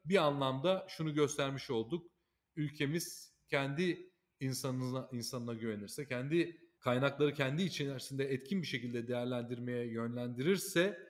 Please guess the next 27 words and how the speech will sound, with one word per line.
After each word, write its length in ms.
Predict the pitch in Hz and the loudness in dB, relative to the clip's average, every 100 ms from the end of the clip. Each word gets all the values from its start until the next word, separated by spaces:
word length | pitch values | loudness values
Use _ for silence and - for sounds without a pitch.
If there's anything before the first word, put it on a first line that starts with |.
| - - | -8 2
nasıl 440 | 170 175 151 - _ _ - | 2 2 -2 -6 _ _ -6
bir 120 | 139 | -4
sonuç 380 | 131 143 147 - | -2 -2 -2 -4
alınacağına 640 | - 131 135 127 143 131 120 | -2 2 2 2 2 4 4
da 380 | 185 185 - - _ | 4 2 -10 -20 _
çok 240 | - 170 143 | -2 0 2
aslında 320 | 127 - 180 | 0 0 -2
güzel 420 | 151 143 147 135 | 0 4 4 4
bir 140 | 147 147 - | -2 -2 -2
örnek 400 | 143 151 156 120 | 2 4 2 0
olmuş 300 | 101 101 104 | -6 -6 -12
oldu. 340 | 95 165 165 | -6 -4 0
Biz 200 | 175 135 | -2 0
de 280 | 156 180 - 156 | 0 0 -4 -8
bu 120 | 170 | 0
kapsamda 720 | 151 123 - 110 110 160 175 - _ _ _ 117 | 2 2 -2 -4 0 0 -2 -10 _ _ _ 2
daha 300 | 127 175 165 | 6 8 8
da 220 | 143 127 | 4 4
bu 100 | 135 | 0
işleri 300 | 123 - 127 | 2 0 0
ileriye 400 | 143 135 139 151 | 0 2 2 2
taşıyacak 460 | 139 117 135 147 151 | 0 -2 -2 -2 -2
şekilde 640 | 113 - 101 151 180 - _ _ - | -4 -6 -4 -2 -4 -8 _ _ -2
faaliyetlerimize 960 | 143 135 127 127 123 120 117 165 175 143 | 0 2 0 0 -2 -2 -2 -2 -2 0
yoğun 280 | 131 160 | 2 2
bir 60 | 131 | -2
şekilde 600 | - 107 110 113 160 | -6 -8 -6 -2 -2